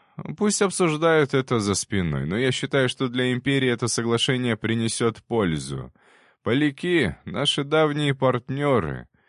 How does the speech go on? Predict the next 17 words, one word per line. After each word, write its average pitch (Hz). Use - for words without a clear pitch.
Тем 180
более 170
сейчас 160
у 160
них 165
не 165
всё 170
спокойно 151
внутри 98
государства». 85
Николай 147
Владимирович 139
кивнул, 87
соглашаясь 85
с -
выводами 78
императора. 73